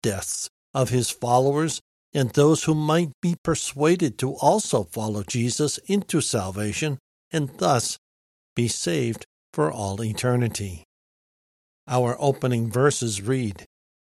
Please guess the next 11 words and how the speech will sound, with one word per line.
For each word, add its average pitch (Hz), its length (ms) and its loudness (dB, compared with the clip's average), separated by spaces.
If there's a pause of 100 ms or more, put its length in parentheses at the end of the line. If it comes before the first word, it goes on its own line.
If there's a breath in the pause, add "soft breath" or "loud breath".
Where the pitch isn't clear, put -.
(500)
"From 120 200 0
Paul, 127 500 2 (460)
a 123 60 2
slave 127 480 0
of 123 180 -2
God 113 500 2 (100)
and 135 180 0
apostle 156 640 2
of 139 160 -4
Jesus 135 420 0
Christ, 139 540 -4